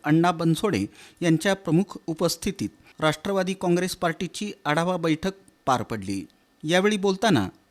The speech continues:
खासदार सुनील तटकरे यांनी "सोलापूर महानगरपालिका निवडणूक सक्षम पद्धतीनं लढवा, राष्ट्रवादी पक्षाची संपूर्ण ताकद आपल्या पाठीशी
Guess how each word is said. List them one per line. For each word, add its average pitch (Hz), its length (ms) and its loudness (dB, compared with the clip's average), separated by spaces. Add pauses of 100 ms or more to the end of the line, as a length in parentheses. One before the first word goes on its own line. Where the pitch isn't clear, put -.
(140)
खासदार 170 360 -2
सुनील 190 360 0 (240)
तटकरे 202 400 -2
यांनी 185 340 2 (480)
"सोलापूर 196 500 0
महानगरपालिका 190 840 0
निवडणूक 190 500 0
सक्षम 190 440 -2
पद्धतीनं 190 580 -2
लढवा, 185 360 0 (360)
राष्ट्रवादी 185 560 0
पक्षाची 175 520 -4
संपूर्ण 180 520 0 (180)
ताकद 165 320 0 (380)
आपल्या 180 300 0
पाठीशी 165 500 -4